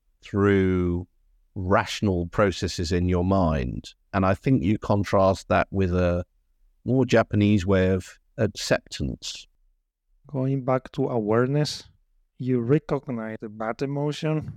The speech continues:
Speaker 2: and you look at it, you look at it, and at some point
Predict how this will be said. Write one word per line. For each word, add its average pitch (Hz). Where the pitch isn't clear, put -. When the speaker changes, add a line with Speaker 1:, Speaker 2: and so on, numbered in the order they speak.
Speaker 2:
and 123
you 110
look 123
at 139
it, 143
you 120
look 127
at 131
it, 139
and 117
at 120
some 120
point 120